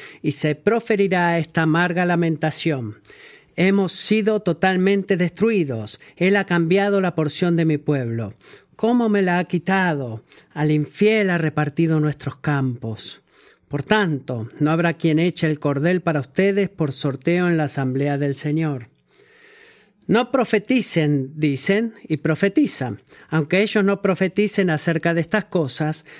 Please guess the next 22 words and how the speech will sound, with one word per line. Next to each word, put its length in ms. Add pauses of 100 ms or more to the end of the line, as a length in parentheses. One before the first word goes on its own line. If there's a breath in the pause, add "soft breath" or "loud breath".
(100)
no 220
serán 340
retenidos 680
los 200
reproches. 960 (640 loud breath)
¿No 100
se 160
dice, 540 (160 loud breath)
oh 300
casa 420
de 100
Jacob, 600 (260 loud breath)
es 220
impaciente 720
el 80
espíritu 460
del 140
Señor? 600 (320 loud breath)
¿Son 300
estas 320
sus 260
obras? 680